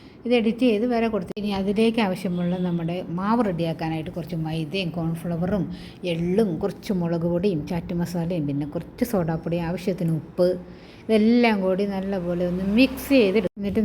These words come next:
നമുക്കതിൻ്റെ പാകം ഒന്ന് കാണാം. ആ, പിന്നെ ഇതിലേക്ക് കുറച്ച് കടലമാവും പിന്നെ ചിക്കൻ മസാലയും കൂടി ചേർത്തിട്ടുണ്ട് കേട്ടോ. ചിക്കൻ മസാലയല്ല, മട്ടൻ മസാലയാണ്, ഏതോ മസാലയാണോ ഉള്ളത്. അല്ല, വെജിറ്റേറിയന്മാർക്ക് വെജിറ്റേറിയൻ മസാലയാണ് ഇഷ്ടമെങ്കിൽ അത് അങ്ങനെ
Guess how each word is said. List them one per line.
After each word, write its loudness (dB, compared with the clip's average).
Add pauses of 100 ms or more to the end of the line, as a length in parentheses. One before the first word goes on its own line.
നമുക്കതിൻ്റെ 0 (160)
പാകം 0
ഒന്ന് -2
കാണാം. -4 (1300)
ആ, -6
പിന്നെ 2
ഇതിലേക്ക് 4
കുറച്ച് 2
കടലമാവും 2 (520)
പിന്നെ -2 (140)
ചിക്കൻ 0
മസാലയും 0
കൂടി 0
ചേർത്തിട്ടുണ്ട് -2
കേട്ടോ. -6 (280)
ചിക്കൻ -6
മസാലയല്ല, -2
മട്ടൻ 2
മസാലയാണ്, 0 (100)
ഏതോ -2 (100)
മസാലയാണോ -2
ഉള്ളത്. -4
അല്ല, -4 (100)
വെജിറ്റേറിയന്മാർക്ക് -2
വെജിറ്റേറിയൻ -2
മസാലയാണ് -2
ഇഷ്ടമെങ്കിൽ -4
അത് -4 (680)
അങ്ങനെ 0